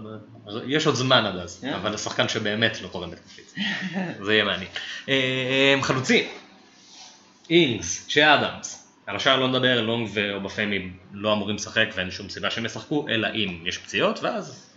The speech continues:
Speaker 1: הם אולי יהיו רלוונטיים, כנראה שלא.
Speaker 2: נתחיל מ-
Speaker 1: נתחיל מצ'ה ואז נעבור לאינגס, או מה, לא משנה כל כך.
Speaker 2: בוא נתחיל ממי שנתן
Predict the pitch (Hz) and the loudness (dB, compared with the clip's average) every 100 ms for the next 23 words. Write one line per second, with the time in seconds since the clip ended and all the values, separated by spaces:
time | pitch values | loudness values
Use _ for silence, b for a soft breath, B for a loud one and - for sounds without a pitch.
0 | - 117 120 120 127 120 110 104 123 123 | -14 -10 -6 -2 0 0 0 0 -2 -2
1 | 110 101 95 92 - 95 95 92 101 98 | -4 -4 -6 -8 -10 -12 -12 -8 -6 -4
2 | 101 104 101 101 101 98 95 95 - - | -2 -2 -2 -4 -4 -6 -8 -16 -20 -18
3 | B B B 113 98 - 143 165 147 127 | B B B -8 -8 -4 -2 0 2 2
4 | 107 - 147 131 123 117 110 107 117 113 | 0 2 2 2 0 0 0 0 0 0
5 | 104 127 170 165 131 110 107 110 113 87 | -2 -2 -2 -2 -2 -2 -4 -8 -10 -12
6 | 113 113 113 104 101 - - - _ _ | -12 -12 -10 -12 -14 -18 -20 -20 _ _
7 | _ _ _ _ _ _ _ 104 104 110 | _ _ _ _ _ _ _ -12 -10 -8
8 | - 101 98 95 92 98 98 92 92 95 | -8 -8 -6 -6 -6 -6 -6 -8 -10 -8
9 | 95 | -6